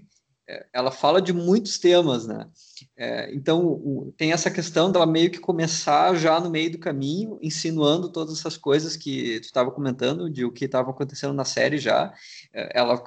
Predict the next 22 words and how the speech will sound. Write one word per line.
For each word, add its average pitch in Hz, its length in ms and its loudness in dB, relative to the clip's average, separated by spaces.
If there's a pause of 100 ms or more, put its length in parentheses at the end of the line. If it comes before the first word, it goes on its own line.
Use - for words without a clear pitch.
ela 135 160 2
começa 147 480 0
já 160 140 2
dando 165 220 -4
por 180 160 -8
pressuposto 170 720 -2
que 196 100 -6
existia 165 360 -6
alguma 165 240 -8
coisa 165 260 -2
errada 147 360 0
na, 131 640 -6
na 131 120 -14
vida 135 200 -10
do 147 60 -10
Demolidor 143 760 0
e 156 60 -2
que 165 120 -8
ele 165 60 -6
tava 147 220 2
apenas, 160 680 -2 (440)
é, 120 760 -4